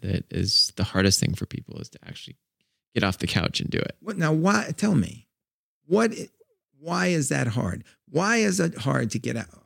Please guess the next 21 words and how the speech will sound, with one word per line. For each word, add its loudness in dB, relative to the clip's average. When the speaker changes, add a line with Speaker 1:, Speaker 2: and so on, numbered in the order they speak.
Speaker 2:
off -6
the -16
couch? -20
I, 2
that's 0
something -2
I 0
don't 0
get. -2
Speaker 1:
<laughs> 0
Speaker 2:
If 2
you 0
Speaker 1:
I 4
Speaker 2:
have 2
a 2
choice -2
to -2
sit 2
on 2
a 0
couch -4